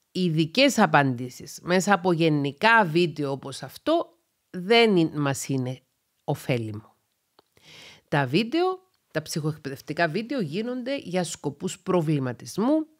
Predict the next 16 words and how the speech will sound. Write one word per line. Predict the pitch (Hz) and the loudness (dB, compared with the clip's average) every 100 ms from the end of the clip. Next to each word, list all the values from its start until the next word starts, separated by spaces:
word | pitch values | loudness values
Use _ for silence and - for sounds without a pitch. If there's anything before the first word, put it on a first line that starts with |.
| _ _ _ - _ | _ _ _ -20 _
για | - 214 | 2 2
σκοπούς | 214 - 165 190 202 - _ | 2 -4 -2 -2 -2 -4 _
ενημέρωσης | - 220 208 165 135 143 240 311 311 330 320 - _ _ _ _ _ _ _ | 2 4 4 2 0 0 2 2 0 -2 -4 -10 _ _ _ _ _ _ _
και | - | -4
για | 196 294 | 2 2
σκοπούς | - 202 196 294 - | 0 -4 -2 -4 -4
παρακίνησης, | - 269 247 190 156 - 185 220 311 339 - 349 349 - _ - | 4 6 6 6 2 -2 2 6 8 6 4 0 0 -10 _ -8
για | 208 233 | -2 0
προσωπικό | 214 175 175 160 156 208 208 | 0 0 -2 -4 0 0 0
ψυχοψάξιμο, | - 202 160 - - 233 - - 294 294 302 - | -2 -2 -2 -2 2 0 0 -4 -2 -2 -4 -8
για | - 214 | -4 -4
ψυχοθεραπεία | 208 - 185 160 165 127 - 214 226 | -4 -8 -6 -4 -4 -4 -2 0 0
και | 226 214 | -4 -6
προσωπικό | 180 - 151 - 165 | -6 -6 -8 -6 -6
πνευματικό | 170 185 156 147 131 - 190 - _ | -4 -6 -4 -6 -6 -4 -4 -6 _
αγώνα. | 175 180 160 160 120 107 | 0 2 2 0 0 -6